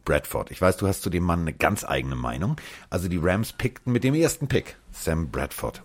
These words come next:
aus Oklahoma vor Ndamukong Suh und Gerald McCoy. Hm, gut,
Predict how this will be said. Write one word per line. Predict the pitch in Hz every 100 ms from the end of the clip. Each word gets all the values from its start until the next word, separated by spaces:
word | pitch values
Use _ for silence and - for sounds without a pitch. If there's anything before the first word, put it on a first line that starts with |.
| -
aus | 64 65 -
Oklahoma | 69 - 73 82 71 65 57 - - _ -
vor | - 78 104 120 - - - -
Ndamukong | 73 64 64 57 -
Suh | - 156 -
und | 117 110 71
Gerald | 71 78 76
McCoy. | 78 - 65 58 - _ - -
Hm, | - 60 - - _ -
gut, | - -